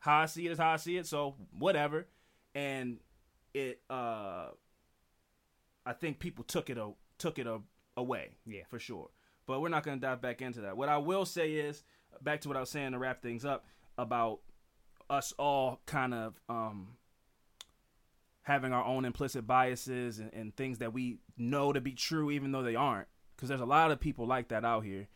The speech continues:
Speaker 1: And one of the examples that I wanted to bring up, not to throw anybody under the bus, but when I saw this, I was like, "Man, that, there's another person with a platform." Our platform is incredibly small, not as small as this person that I'm about to talk about really quick, but, um,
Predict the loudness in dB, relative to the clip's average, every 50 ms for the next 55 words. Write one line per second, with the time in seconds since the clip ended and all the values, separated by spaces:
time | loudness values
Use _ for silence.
0 | -20 -20 -20 -16 -10 -8 -6 -6 -4 -2 0 2 2 2 2 2 -2 -2 -2 -2
1 | -2 -2 -2 -2 0 2 2 2 2 -2 -4 -4 -4 -4 -2 0 0 0 0 -2
2 | -6 -10 -4 -2 -2 -2 0 2 4 6 6 6 4 2 2 2 0 0 0 -2
3 | -2 -2 -2 0 0 0 0 -2 -4 -4 -2 -2 -4 -2 4 6 6 6 6 6
4 | 2 0 0 0 0 -2 -4 -6 -8 -8 -10 -10 -10 -10 -10 -8 -8 -8 -8 -8
5 | -6 -4 -4 -2 -2 -2 -2 -2 -2 -4 -6 -8 -10 -12 -12 -14 -16 -20 -20 -20
6 | -20 -20 -20 -20 -20 -20 -20 -12 -6 -4 -4 -2 -2 -2 2 4 6 6 6 4
7 | 0 -4 -2 -2 -2 -2 -4 -8 -2 4 6 6 6 8 6 6 6 6 4 2
8 | 2 2 0 -2 0 4 4 4 4 4 2 0 -2 0 0 0 0 0 0 -2
9 | 0 2 4 4 4 2 -2 -4 -4 -2 -2 -2 -2 -4 -6 -4 -4 -4 -4 -4
10 | -4 -4 -4 -4 -6 -8 -8 -6 -6 -6 -6 -6 -8 -6 -6 -6 -4 -6 -6 -8
11 | -8 -8 -10 -10 -8 -10 -10 -10 -10 -14 -20 -20 -20 -20 -20 -20 -20 _ -6 -4
12 | -4 -4 -4 -6 -8 -10 -12